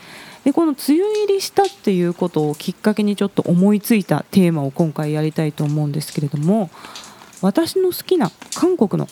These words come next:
雨にまつわる曲っていうのをね、紹介したいと思います。で、今回は三曲紹介していくんですが、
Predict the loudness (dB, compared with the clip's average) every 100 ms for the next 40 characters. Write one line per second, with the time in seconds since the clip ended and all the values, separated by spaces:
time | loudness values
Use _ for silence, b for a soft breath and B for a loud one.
0 | -2 0 0 0 0 2 0 -2 0 0
1 | 0 0 -2 2 0 0 -4 -6 -6 -4
2 | -6 -6 B B B -12 0 0 4 2
3 | 4 2 2 2 0 -2 -2 -6 -10 -14
4 | B B B B -4 0 0 2 0 2
5 | 0 -2 0 0 2 -2 -2 -6 -6 2
6 | 2 4 2 0 -2 0 0 2 0 0
7 | -2 -4 2 2 2